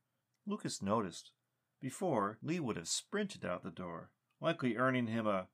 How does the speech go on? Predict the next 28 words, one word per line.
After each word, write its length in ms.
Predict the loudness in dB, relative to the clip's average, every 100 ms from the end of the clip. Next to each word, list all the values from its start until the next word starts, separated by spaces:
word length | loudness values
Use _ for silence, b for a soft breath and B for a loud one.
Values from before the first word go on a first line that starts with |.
| _ _
"No 340 | -4 2 4 4
running 340 | 6 4 4
in 120 | 2
the 100 | 4
hall" 360 | 8 10 10 8
from 160 | 4 -6
a 60 |
teacher 380 | -4 -6 -4 -2
walking 380 | 2 0 0 -6
by. 320 | -6 -6 -10 _ _ _
So 240 | -6 -4
yeah, 560 | -2 0 0 0 -2 -6 -14 -2
Lee's 360 | 0 2 0
new 160 | -2 -2
behavior 500 | -4 -2 0 0 -2
was 240 | -2 -4
more 300 | -2 0 2
in 60 | 2
line 360 | 2 2 2
with 140 | -4 -6
what 160 | -6
the 80 | -6
school 340 | -10 -6 -2 -2
expected 540 | -2 -2 -2 -2 -6
from 220 | -4 -4
its 140 | -4 -6
students, 460 | -6 -6 -6 -10
but 640 | -8 0 2 2 0 -8